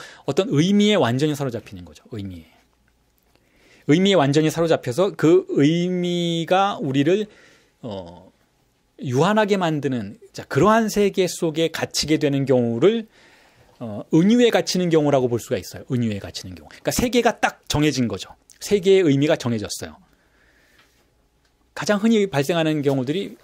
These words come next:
그런 거죠. 어, 부모님이 나에게 주신, 아버지와 어머니가 나에게 주신 의미가 나의 세계를 결정해버리는 거예요. 나의 세계를 결정해버리는 거죠.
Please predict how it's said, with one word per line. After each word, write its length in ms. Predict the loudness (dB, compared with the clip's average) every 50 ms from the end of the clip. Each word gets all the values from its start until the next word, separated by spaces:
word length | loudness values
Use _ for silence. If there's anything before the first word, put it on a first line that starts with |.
| _ _ _
그런 160 | -6 -4 -4
거죠. 280 | -4 -4 -6 -10 -12 -14 -20 -16 -14
어, 80 | -14
부모님이 580 | -6 -2 0 2 4 4 4 2 2 2 2 2
나에게 380 | 4 4 4 4 2 2 0
주신, 420 | 0 -4 -8 -6 -4 -4 -4 -4 -4 -10 -20 _ _ _ _ _ _ _ _ -20 _ _ _ _ -20 -20 -20 _ _ _ _ _ -6
아버지와 600 | -4 -2 2 2 2 2 2 4 4 4 4 4
어머니가 400 | 4 2 2 2 2 2 2 0
나에게 380 | 0 0 -2 -2 -2 -2 -4
주신 500 | -6 -6 -10 -8 -6 -6 -4 -4 -4 -6 -8 _ _ _ _ _
의미가 480 | 2 2 4 4 2 2 2 0 0 0
나의 260 | 0 0 0 0 0
세계를 260 | 0 0 0 0 0
결정해버리는 600 | 0 -2 -2 0 0 0 0 -2 -4 -6 -10 -12 -14
거예요. 240 | -18 -20 -20 _ _ _ _ _ _ _ _ _ _ _ _ _ _ _ _ _ _ _ _ _ _ _ _ _ _ -20 -20 -20 _ _ _ _ _ _ _ _ _ _ _ _ _
나의 200 | -2 -2 0 0
세계를 260 | -2 -4 -6 -6 -8
결정해버리는 580 | -10 -12 -12 -12 -14 -14 -14 -16 -18 -18 -20 -20
거죠. 240 | -20 -20 -20 -20